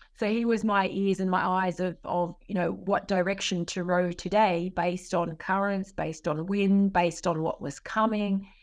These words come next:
Um, so I basically just did whatever Rog told me. And, uh,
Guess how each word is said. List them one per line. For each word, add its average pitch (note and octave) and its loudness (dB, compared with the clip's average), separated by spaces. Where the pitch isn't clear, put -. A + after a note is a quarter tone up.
Um, E3 0
so A3 2
I A#3 8
basically C4 0
just G3+ -4
did G#3 -2
whatever F3+ 2
Rog F3 0
told E3 -2
me. G3 -8
And, E3+ -2
uh, G#3+ 2